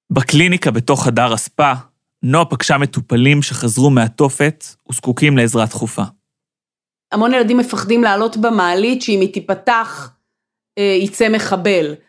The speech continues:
Speaker 2: מפחדים לפתוח את דלת המלון. ילדים שפוחדים לצאת עדיין מהחדר. יש שם אמהות שכשאני פגשתי, אה,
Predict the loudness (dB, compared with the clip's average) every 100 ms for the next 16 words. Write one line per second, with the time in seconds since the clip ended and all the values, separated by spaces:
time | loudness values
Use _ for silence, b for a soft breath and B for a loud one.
0 | -10 -6 -2 0 2 0 0 0 0 -2
1 | -2 -2 -2 -2 0 2 0 -2 -8 _
2 | _ _ -2 0 2 0 0 0 -2 -4
3 | 0 2 2 2 0 0 0 0 0 -2
4 | -2 -2 -2 -2 -2 -2 -10 -16 _ _
5 | _ _ _ _ _ _ -2 0 0 0
6 | 2 2 2 0 -2 -8 -8 -8 -2 0
7 | 0 -2 0 0 -2 -4 -8 -6 -8 -8
8 | -6 -4 -2 0